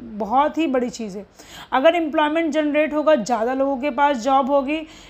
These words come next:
यानी कि उनकी लाइफस्टाइल इम्प्रूव होगी, उनके पास पैसा होगा, जिससे वो अपने लाइफस्टाइल को एक्सपांड कर, एक्सपांड कर सकते हैं।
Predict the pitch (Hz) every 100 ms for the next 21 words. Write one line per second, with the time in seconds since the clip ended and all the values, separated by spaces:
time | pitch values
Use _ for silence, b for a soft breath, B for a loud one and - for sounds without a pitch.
0 | - 254 262 294 311 311 294 262 294 247
1 | 233 240 - 269 277 247 269 277 277 277
2 | 277 226 233 226 - 262 269 311 285 277
3 | 285 294 B B - 196 285 - 359 349
4 | 359 277 240 302 320 302 285 247 302 302
5 | 302 - - 262 277 277 285 - 254 -
6 | - 262 269 349 247 277 277 277 - 277
7 | 277